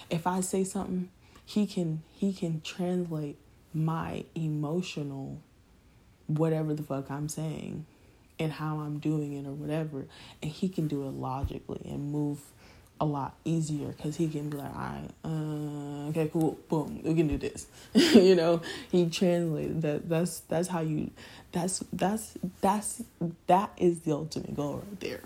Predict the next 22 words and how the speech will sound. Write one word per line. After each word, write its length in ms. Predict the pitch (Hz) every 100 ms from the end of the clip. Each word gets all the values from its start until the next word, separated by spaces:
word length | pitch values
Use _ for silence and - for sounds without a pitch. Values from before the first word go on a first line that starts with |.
| - - - - - - - - - - - - -
You 100 | 185
know 120 | 175
what 40 |
I 60 | 170
mean? 280 | 170 170 180
Like, 260 | 151 131 - - - - - - - _ - - - -
you 80 | 190
think 240 | 190 180
about 220 | 175 165
that 120 | 165 165
shit 180 | -
in 100 | 156
chess, 420 | 156 - 170 170 - - -
like, 200 | 160 151
think 240 | 165 165
about 140 | - -
that 140 | -
shit. 160 | - - - - - - - - - - - - - - - - - - - - - -
The 80 |
queen 300 | 175 202 202
is 200 | 175 160
the 80 | -